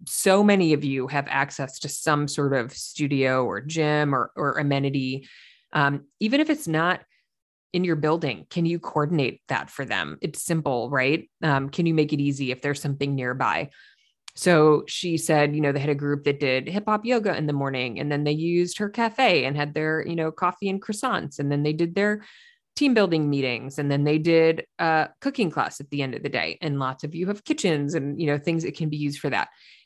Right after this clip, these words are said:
And I was brainstorming with one of my, um, members this week, and she said, you know, they've got folks in there for multiple day meetings, and some people need to meet,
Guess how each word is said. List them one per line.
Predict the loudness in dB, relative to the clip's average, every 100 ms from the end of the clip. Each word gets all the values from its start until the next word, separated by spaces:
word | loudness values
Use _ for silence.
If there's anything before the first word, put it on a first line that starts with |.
| _ 0
And | 4 6 4 4 4
I |
was | 2 -2
brainstorming | -4 -2 -2 -4 -2 0 0
with | -2
one | -4 -4 -2
of | -2 -4 -4
my, | -2 -2 -2 -2 -2 -6 -12 _ _ _ _ _ _ _ -12 -4
um, | 0 0 -2 -4
members | 2 4 4 2 0 -10 _ -2
this | -2 0
week, | 0 2 0 -6 -20 -20 _ _
and | 2 4 4 2 -4
she | -12 -10 -6 -4 -4
said, | -2 0 4 6 4 2 -4 _
you | 0
know, | 4 4
they've | 4 2
got | 0 0
folks | -2 -2 -2
in | -2
there | -2
for | -2 -4
multiple | -2 -2 -2 -2 -2 -2
day | 0 0
meetings, | 0 -2 -2 -2 -4 -6 -12 -20 -20 _ 0
and | 4 4 2
some | -2 0
people | 0 2
need | 2 2
to | 2
meet, | 0 -2